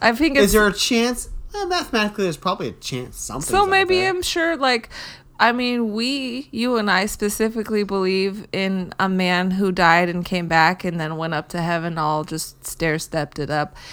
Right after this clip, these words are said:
Speaker 1: You know, so if, I mean, sure, is there a possibility? Maybe. I, it's like aliens to me.
Speaker 2: Huh.
Speaker 1: But I don't believe in aliens.
Speaker 2: But I'm saying you do
Speaker 1: So
Speaker 2: your
Speaker 1: it's like
Speaker 2: research.
Speaker 1: aliens for you.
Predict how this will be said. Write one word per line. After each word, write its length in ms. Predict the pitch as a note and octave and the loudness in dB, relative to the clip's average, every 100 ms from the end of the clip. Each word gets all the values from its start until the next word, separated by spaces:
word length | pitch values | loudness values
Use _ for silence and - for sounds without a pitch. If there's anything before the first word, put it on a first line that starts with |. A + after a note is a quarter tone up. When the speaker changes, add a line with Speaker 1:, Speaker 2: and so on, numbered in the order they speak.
| - - | -18 -8
Speaker 1:
You 100 | A3+ | -2
know, 200 | A#3+ A#3 | 4 4
so 340 | A#3+ C#4 B3 - - - _ - | 4 4 4 2 -4 -20 _ 2
if, 240 | B3 A3 G#3 - - | 2 4 0 -2 2
I 160 | G#3+ | 4
mean, 240 | A3 G#3+ G#3 | 4 0 -2
sure, 380 | - A3 G3 - | -2 -2 -4 -4
is 260 | F3+ F#3 F3+ | -2 -2 -2
there 320 | F#3+ F#3 F#3 | -2 0 0
a 60 | F#3 | -2
possibility? 840 | F#3 F#3+ G3+ F#3+ G3+ G3+ G#3+ B3+ | -2 -4 -2 -8 -6 -6 -4 -4
Maybe. 280 | A3 G3+ G#3+ - | -4 -4 -4 -4
I, 160 | - - - - - - | -4 -6 -18 -20 -14 -8
it's 180 | G3 | -6
like 200 | A3 G#3+ | -4 -4
aliens 540 | G3+ A3 A3 - - - | -6 -8 -10 -12 -16 -20
to 100 | - | -18
me. 200 | - - - _ - - - - - | -18 -18 -20 _ -20 -20 -20 -20 -6
Speaker 2:
Huh. 220 | - F#2+ - - | -4 -4 -6 -10
Speaker 1:
But 120 | - A3 | -2 2
I 100 | B3+ | 2
don't 180 | B3+ | 0
believe 260 | G3+ G3+ G3+ | -2 -2 -2
in 80 | F3+ | -2
aliens. 420 | D3 C#3 - - | -4 -8 -10 -4
Speaker 2:
But 240 | D#3+ E3+ - | -2 -2 0
I'm 220 | E3+ F#3 | 2 2
saying 220 | D#3+ B2+ | 2 2
you 140 | C#3 D3 - | 2 0 2
do 200 | G3 A3 | 2 6
Speaker 1:
So 100 | F3 | 6
Speaker 2:
your 100 | D#3+ | 6
Speaker 1:
it's 120 | D#3+ | 6
like 140 | - | 4
Speaker 2:
research. 180 | A2+ - | 2 0
Speaker 1:
aliens 600 | A#3+ A#3+ A#3+ A#3+ A3+ A3+ | -2 -2 -2 -4 -4 -8
for 180 | - F#3+ | -4 -2
you. 440 | F#3 D3+ - - | -2 -4 -6 -10